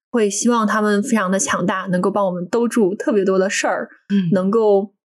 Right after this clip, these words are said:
Speaker 1: 嗯，特别好的把我们呵护在他们的羽翼之下，然后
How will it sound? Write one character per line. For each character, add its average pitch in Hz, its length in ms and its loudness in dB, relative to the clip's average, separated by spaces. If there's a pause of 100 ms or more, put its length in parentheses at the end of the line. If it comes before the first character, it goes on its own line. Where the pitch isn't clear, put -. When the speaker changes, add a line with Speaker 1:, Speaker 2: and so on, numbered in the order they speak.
(140)
Speaker 1:
嗯， 190 160 2
特 285 160 0
别 269 100 2
好 180 220 -2
的 170 140 0
把 202 180 0
我 214 80 2
们 175 160 0
呵 277 300 -2
护 277 180 -2
在 226 180 0
他 269 240 -4
们 254 160 4
的 214 120 2
羽 180 240 0
翼 220 200 2
之 247 140 -2
下， 233 380 -2
然 175 120 -4
后 185 240 0